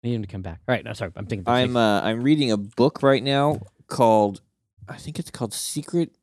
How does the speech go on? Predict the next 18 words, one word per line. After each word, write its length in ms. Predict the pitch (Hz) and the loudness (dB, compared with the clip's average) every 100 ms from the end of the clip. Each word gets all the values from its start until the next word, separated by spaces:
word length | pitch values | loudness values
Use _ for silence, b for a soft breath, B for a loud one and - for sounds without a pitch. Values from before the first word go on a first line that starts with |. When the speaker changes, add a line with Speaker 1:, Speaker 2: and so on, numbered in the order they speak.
| _ | _
Speaker 2:
of, 180 | - 110 110 110 - | 0 0 -2 -12 -6
or 200 | 101 95 | -4 -4
the, 340 | - 101 98 - - | -4 -4 -6 -14 -16
what's 180 | 113 | -16
it? 80 | - - _ _ _ | -16 -20 _ _ _
Speaker 1:
Of 80 | 107 | -6
Speaker 2:
The 60 | 104 | 0
Speaker 1:
Nim? 80 | 120 | 4
Speaker 2:
Lost, 300 | 131 139 - _ | 2 0 -10 _
hold 220 | - 104 | -14 -10
on. 180 | 85 92 123 _ _ _ _ _ _ - _ | -10 -10 -14 _ _ _ _ _ _ -20 _
Monkey 240 | 104 - | -12 -8
Speaker 1:
Secret 140 | - 151 | -4 0
of 40 | 139 | 4
the 40 | |
Lost 240 | 190 127 | 4 4
Speaker 2:
God? 40 | 123 | 2
Speaker 1:
Nim? 200 | 117 | 0